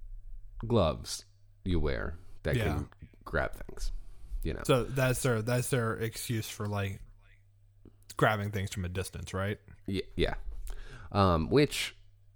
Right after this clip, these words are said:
Speaker 1: is the Force.
Speaker 2: Okay, so you're positing that Half-Life takes place in the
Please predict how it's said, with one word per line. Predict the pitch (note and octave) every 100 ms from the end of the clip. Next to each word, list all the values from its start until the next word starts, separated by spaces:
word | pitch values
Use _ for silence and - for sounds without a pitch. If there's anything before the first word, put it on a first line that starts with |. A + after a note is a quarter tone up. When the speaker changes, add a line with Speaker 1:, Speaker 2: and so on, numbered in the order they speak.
| - -
Speaker 1:
is | C3+ D#3+ D#3 C#3 - -
the | A#2
Force. | G#2 B2 G2+ - - - - - - - - - - - - - - - - - - - -
Speaker 2:
Okay, | B2+ B2 F#2+
so | -
you're | A#2+ B2 A#2+
positing | - B2+ A2+ G#2+ G2+ G#2
that | G2+ G2 - - -
Half-Life | - A2 - G#2+ G2 -
takes | A2 G2
place | - G2+ -
in | F#2+
the | F#2 F2+ E2 F2